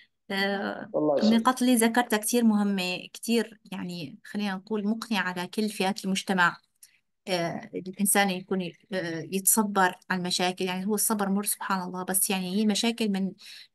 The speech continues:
Speaker 1: من خلينا نقول من وصف هي الحياة، خلقنا الإنسان في كبد، يعني كل إنسان معرض في حياته لمرض، معرض إنه يفقد عزيز، لمشكلة اجتماعية، لمشكلة خسارة مادية، فهو إنسان يتصابر على الم-، المشكلة بينما،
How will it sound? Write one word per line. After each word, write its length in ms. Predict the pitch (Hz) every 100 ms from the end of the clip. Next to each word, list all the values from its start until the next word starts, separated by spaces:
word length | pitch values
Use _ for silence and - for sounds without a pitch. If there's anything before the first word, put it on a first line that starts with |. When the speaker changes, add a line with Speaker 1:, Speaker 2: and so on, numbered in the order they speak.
| _
Speaker 1:
من 160 | 190 160
خلينا 300 | - 214 240
نقول 340 | 220 247 254
من 420 | 247 240 226 208
وصف 320 | 208 269 - 226
هي 100 | 185
الحياة، 340 | 180 175 170 -
خلقنا 300 | 220 226 220
الإنسان 360 | 196 196 220
في 100 | 220
كبد، 300 | 220 202 165
يعني 160 | 170 165
كل 180 | 226 262
إنسان 360 | 285 277 254 214
معرض 520 | 190 226 214 185 180
في 100 | -
حياته 360 | 196 202 196 190
لمرض، 460 | 180 175 185 175 180
معرض 300 | 175 185 175 -
إنه 120 | 175
يفقد 340 | 175 - 185 - _ 190
عزيز، 460 | 185 196 185 - _ _ - - -
لمشكلة 340 | 190 - 185
اجتماعية، 760 | 170 - 175 175 185 202 190 185
لمشكلة 320 | 175 - 165
خسارة 400 | - 170 185 185
مادية، 520 | 180 180 175 196 190 190 - - - _
فهو 320 | - 240 277 277
إنسان 520 | 208 208 262 240 233
يتصابر 600 | 208 220 - 277 277 226
على 200 | 190 190
الم-، 180 | 202 196
المشكلة 540 | 180 180 190 226 240 214
بينما، 300 | 196 196